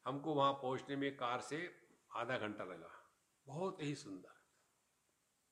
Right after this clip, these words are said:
सामने बहुत बड़ा lake था, मीलों, और एकदम दीवार के जैसा पहाड़, और नीचे lake के पास थोड़ी हरियाली थी,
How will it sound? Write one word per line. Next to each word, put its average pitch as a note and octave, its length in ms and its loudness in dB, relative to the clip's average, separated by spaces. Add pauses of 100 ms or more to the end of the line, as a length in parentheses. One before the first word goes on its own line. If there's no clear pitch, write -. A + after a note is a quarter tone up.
सामने D3+ 480 0
बहुत D3+ 640 0
बड़ा B2+ 340 0
lake A#2 460 -6
था, - 300 -18 (640)
मीलों, A2 360 -8 (1900)
और C#3 200 2
एकदम D#3 600 0 (180)
दीवार D#3+ 480 2
के D#3 200 0
जैसा C3+ 320 0
पहाड़, - 400 -6 (2250)
और C3+ 300 0
नीचे D3+ 600 -4 (240)
lake D#3 320 -2
के D#3 80 -2
पास D3 440 0
थोड़ी C3+ 180 -2
हरियाली A#2 520 -4
थी, A2+ 500 -14